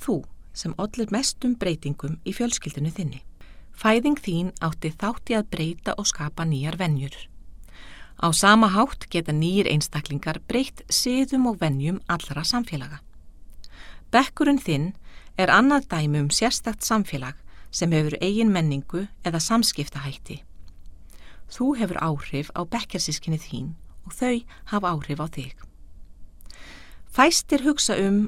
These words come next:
að þeir séu sjálfir þáttakendur í mótun umhverfis síns. Stundum eru áhrifin þó augljós,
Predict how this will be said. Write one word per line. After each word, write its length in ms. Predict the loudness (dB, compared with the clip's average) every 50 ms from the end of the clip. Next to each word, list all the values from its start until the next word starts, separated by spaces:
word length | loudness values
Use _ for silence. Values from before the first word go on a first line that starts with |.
| 0 -2 -2
að 180 | -2 -2 -2 -2
þeir 180 | -2 0 0 0
séu 200 | -2 0 0 0
sjálfir 480 | 0 2 2 2 2 2 0 -2 -4
þáttakendur 840 | -2 0 0 0 0 0 -4 -4 -4 -4 -2 -2 -2 -2 -2 -4 -4 -2
í 120 | -2 0
mótun 480 | 2 2 2 0 0 -2 -2 -4 -2 0 0
umhverfis 520 | 0 0 0 -4 -6 -6 -4 -4 -4 -4
síns. 240 | -4 -6 -6 -6 -6 -6 -8 -12 -14 -16 -16 -16 -16 -16 -16 -16 -16 -16 -16 -16 -10 -6
Stundum 760 | -6 2 4 6 6 6 4 2 0 0 0 2 2 0 0 -2
eru 220 | -4 -2 2 2
áhrifin 480 | 2 2 2 0 -2 -2 -2 -2 -4 -4
þó 160 | -4 -4 -2 -2 0
augljós, 600 | 0 0 0 -2 -4 -6 -8 -8 -6 -8 -8